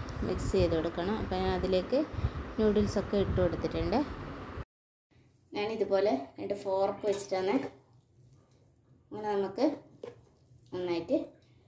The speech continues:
മസാലയായിട്ട് മിക്സ് ചെയ്യാം കേട്ടോ. ഇനി നമുക്കിതിലേക്ക് ക്യാപ്സിക്കം കുറച്ചിട്ട് കൊടുക്കാം കേട്ടോ. കുറച്ചിട്ട് കൊടുത്തിട്ട് നല്ലപോലെ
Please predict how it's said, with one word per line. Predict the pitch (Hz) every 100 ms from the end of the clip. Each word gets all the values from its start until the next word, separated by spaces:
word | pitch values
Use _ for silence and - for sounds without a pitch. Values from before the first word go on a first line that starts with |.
| _ -
മസാലയായിട്ട് | 175 170 185 185 185 - 302 - - - _ _ _ -
മിക്സ് | - - -
ചെയ്യാം | 190 170
കേട്ടോ. | 160 185 - - - _ _ _ _ _ _ _ _ _ _ - - _ _ _ _ - - - - - - -
ഇനി | 208 202
നമുക്കിതിലേക്ക് | 190 185 190 180 175 151 226 247 - -
ക്യാപ്സിക്കം | 185 175 170 - 220 226
കുറച്ചിട്ട് | 226 202 - - 247 175
കൊടുക്കാം | 147 - 160
കേട്ടോ. | 175 156 - -
കുറച്ചിട്ട് | 196 190 - 269 247 214
കൊടുത്തിട്ട് | 190 - 180 254 339 - - - - - - -
നല്ലപോലെ | 240 214 175 170 208